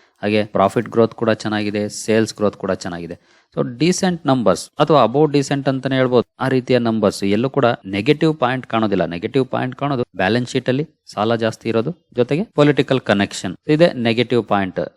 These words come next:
ಇನ್ನು ಬಿಸಿನೆಸ್ ವೈಸ್ ಖಂಡಿತ ಯಾವುದೇ ನೆಗೆಟಿವ್ ಪಾಯಿಂಟ್ ಇದರಲ್ಲಿ ಕಾಣ್ತಿಲ್ಲ.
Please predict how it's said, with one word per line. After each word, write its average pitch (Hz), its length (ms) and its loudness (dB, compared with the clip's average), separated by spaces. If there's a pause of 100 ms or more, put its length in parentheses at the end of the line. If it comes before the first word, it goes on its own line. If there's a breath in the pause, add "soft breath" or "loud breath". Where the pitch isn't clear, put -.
(300)
ಇನ್ನು 147 100 0
ಬಿಸಿನೆಸ್ 123 500 0
ವೈಸ್ 165 160 4
ಖಂಡಿತ 143 300 0
ಯಾವುದೇ 123 320 4
ನೆಗೆಟಿವ್ 110 420 0
ಪಾಯಿಂಟ್ 113 320 -2
ಇದರಲ್ಲಿ 101 340 -2 (240 soft breath)
ಕಾಣ್ತಿಲ್ಲ. 95 480 -2